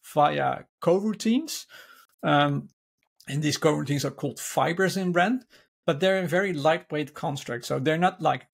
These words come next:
threads. They're like, um, Erlang processes or Go routines from Go. And, um, you can easily create thousands of these without, uh, the REN runtime breaking a sweat. So, for example, if you have a game, you could have a fiber for every single,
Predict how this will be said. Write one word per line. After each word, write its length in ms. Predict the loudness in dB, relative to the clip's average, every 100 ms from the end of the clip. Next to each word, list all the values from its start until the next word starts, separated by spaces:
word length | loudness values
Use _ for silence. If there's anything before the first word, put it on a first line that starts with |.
| -16
threads. 520 | -2 2 2 -2 -10 _ _ _ -6
They're 220 | 0 2
like, 360 | 4 4 2 -4
um, 300 | -2 0 -2 -8 _ 2
Erlang 340 | 4 4 0
processes 800 | 0 -2 -2 -8 -8 -8 -8 -8
or 440 | -4 0 0 0 -8 -2
Go 180 | 2 4
routines 500 | 4 -2 -8 -8 -10
from 300 | -10 -8 0
Go. 260 | 2 2 -2 -20 -20 _ _
And, 240 | -2 -2 -2
um, 480 | 0 0 0 -2 -2
you 140 | 0 0
can 480 | 2 2 2 -2 -10 _
easily 400 | 0 2 2 2
create 480 | 0 4 4 4 -4
thousands 560 | _ 0 2 2 2 0
of 160 | -2
these 440 | 0 0 0 -4 -8
without, 460 | -6 0 4 4 0 -4
uh, 220 | 0 0
the 160 | 0 0
REN 300 | 0 0 0
runtime 480 | 0 -2 -6 -6 -4
breaking 320 | 0 0 0 -6
a 20 |
sweat. 380 | -6 -2 -2 -4 _ -20 _ _
So, 440 | -4 0 2 0 -2
for 140 | -2
example, 320 | 2 2 4
if 140 | 2 4
you 60 |
have 160 | 2 2
a 40 |
game, 300 | 2 2 2
you 100 | 0
could 220 | -4 -8 -4
have 240 | -4 -2
a 40 |
fiber 380 | -4 2 2 2
for 220 | -4 -4
every 180 | -4 -4
single, 480 | -6 -4 0 0 -2